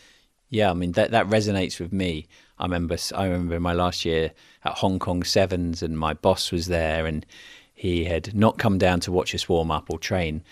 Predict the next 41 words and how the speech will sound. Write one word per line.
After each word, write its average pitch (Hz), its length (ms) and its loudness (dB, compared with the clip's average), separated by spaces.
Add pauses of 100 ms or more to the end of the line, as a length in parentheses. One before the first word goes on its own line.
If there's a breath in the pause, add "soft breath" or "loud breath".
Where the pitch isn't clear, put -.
He - 80 -4
was 92 80 0
just 95 180 0
in 92 80 0
the 85 80 0
stand, 78 420 0
so - 240 -4
he's 80 160 -4 (300)
only 92 260 -4
cared 85 220 -6
about 80 160 -2
outcome, 80 480 -8 (300 soft breath)
wasn't 98 380 -2
looking 87 260 0
at 78 60 -2
anything 82 300 -4
else. 80 360 -2 (600 loud breath)
And 92 140 -10
I 98 140 0
was 80 140 -4
screaming 90 540 0
and 76 100 -6
shouting 82 360 -2
on 71 100 -6
the 73 80 -6
sideline, 78 500 -4
which - 180 -10
was 78 80 -8
very 82 280 -2
unlike 76 480 -2
me. 82 340 -4 (360 loud breath)
And 90 120 0
if 87 120 -4
somebody 92 380 2
had, 80 180 -4
from - 280 -4
the 82 80 -2
outside, 85 560 -2
been 82 180 -2
able 80 140 -4
to 78 420 -8